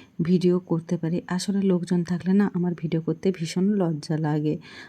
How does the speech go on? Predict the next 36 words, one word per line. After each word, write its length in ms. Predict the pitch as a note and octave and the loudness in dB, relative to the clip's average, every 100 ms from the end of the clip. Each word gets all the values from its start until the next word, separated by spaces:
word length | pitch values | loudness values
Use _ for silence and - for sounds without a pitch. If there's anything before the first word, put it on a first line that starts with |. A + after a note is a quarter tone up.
| - | 0
আর 180 | A3 A3+ | 4 4
এদিকে 400 | G#3 G#3 A3 G#3+ | 4 2 2 2
দেখো, 300 | F3+ F3+ B3+ | 2 2 0
পাঁচজনের 600 | B3 F#3 F3+ F3 F3 E3+ | 2 2 2 2 0 0
জন্য 260 | F3 F#3 | 0 0
পাঁচটা 440 | A3+ F#3+ F3+ - E3 | 0 -2 -2 -2 -2
ডিম 240 | E3+ F3 | 0 0
ভেজে 280 | E3 E3 E3+ | 0 0 0
নিয়েছি, 480 | F3 F3 F3+ C4+ D4 - - - | 2 2 2 0 -2 -4 -20 -4
আর 140 | D#3 D#3+ | -2 -2
গ্যাস 460 | D#3+ F3 E3+ E3 | 0 0 0 -4
কাউন্টারটা 640 | - E3 D#3+ D#3+ E3 D#3+ G#3 | -6 -2 0 0 -2 -4 -2
মুছে 440 | A3 E3+ D#3+ - | 2 4 2 0
নিয়ে 280 | E3 E3+ G#3 C4+ - G3+ | 2 4 4 2 -2 0
বাসন 400 | F3+ E3 F#3 F#3 | 0 0 2 2
যে 160 | F#3 E3+ | 0 -4
কটা 240 | F3+ F3+ | -2 -2
ছিল 240 | F3+ G3+ G#3 - | -4 -4 -4 -6
সে 160 | - E3 | -6 -6
কটা 200 | E3 E3+ | -2 -2
বললাম 420 | E3 E3 E3+ E3+ | 0 0 0 0
যাকে 480 | F3 E3+ E3 E3 G3 | 0 -2 -4 -2 2
মেজে 320 | F#3 D#3+ D#3+ | 2 2 0
নিতে, 380 | D#3 D#3+ D#3+ D#3+ - - - - | 0 0 0 -4 -4 -16 -20 -8
কারণ 320 | F3+ F3 F3+ | -4 0 0
আমি 320 | F3 F3 F3+ | 2 2 2
আবার 240 | F3 F3 B3 B3+ | 2 0 0 2
এইগুলো 1080 | D#3+ F3+ F3+ F#3 - - - E3+ F#3+ F#3 | 2 4 2 0 -6 -14 -4 4 6 6
কেচে 460 | G#3 F#3+ F3+ E3+ G#3+ | 4 4 2 2 4
রোদে 300 | F3+ E3+ D#3+ | 4 4 2
দেবো। 240 | D#3+ D#3+ E3+ | 2 0 0
এদিকে 340 | F#3 E3+ F#3 G3+ | 0 0 -2 -2
আজকে 420 | E3 E3 G3 F#3+ | -2 -2 0 2
রোদটাও 720 | E3 E3 E3 _ - F3+ G3 | 4 2 -2 _ -2 2 2
তেমন 360 | G#3+ E3+ D#3 D#3+ | 2 0 2 4
নেই, 240 | D#3+ D#3+ | 4 2